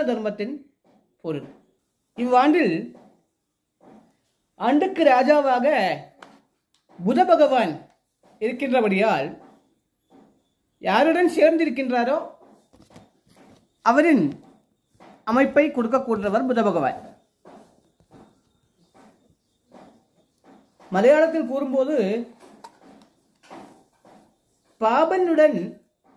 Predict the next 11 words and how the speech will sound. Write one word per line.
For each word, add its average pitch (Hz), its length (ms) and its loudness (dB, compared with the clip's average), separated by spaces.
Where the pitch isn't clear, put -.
சேர்ந்ததில் 262 640 2
புதனும் 320 540 0
பாவமாய் 294 560 0
வரும் 233 260 0
என்று 202 200 -8
கூறுவார்கள். 160 460 -6
சுபருடன் 339 600 2
சேர்ந்தால் 240 760 -4
சுபத்தன்மையும், 240 800 0
பாபருடன் 302 600 0
சேர்ந்தால் 220 760 -6